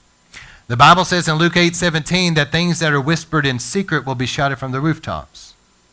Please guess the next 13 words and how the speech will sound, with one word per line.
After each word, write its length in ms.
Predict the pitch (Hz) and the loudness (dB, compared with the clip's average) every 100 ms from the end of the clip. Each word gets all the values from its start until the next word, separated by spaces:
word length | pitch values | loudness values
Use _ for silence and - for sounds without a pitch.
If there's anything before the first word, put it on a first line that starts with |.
| _ _ _ _ _ _ _ _ _ _ _ _ _ | _ _ _ _ _ _ _ _ _ _ _ _ _
And 140 | 110 127 | -2 6
I 140 | 165 | 8
believe 400 | 185 190 190 190 | 8 6 4 2
personally 640 | - 190 208 - 127 113 117 | 0 0 0 -2 -2 -2 -2
that 240 | 131 135 | -2 -2
was 160 | 135 - | -4 -8
probably 840 | - 165 175 175 170 151 175 143 - - _ | 4 4 4 2 2 2 0 -4 -14 -20 _
<laughs> 280 | _ _ | _ _
the 140 | 117 123 | -4 -2
one 440 | 120 131 160 180 | 0 2 2 0
thing 520 | 165 175 165 147 131 | -4 -2 -2 0 -2
that 180 | 127 117 | -2 -2
really 800 | 110 107 117 151 165 160 156 160 | -4 -6 0 2 2 2 -2 -6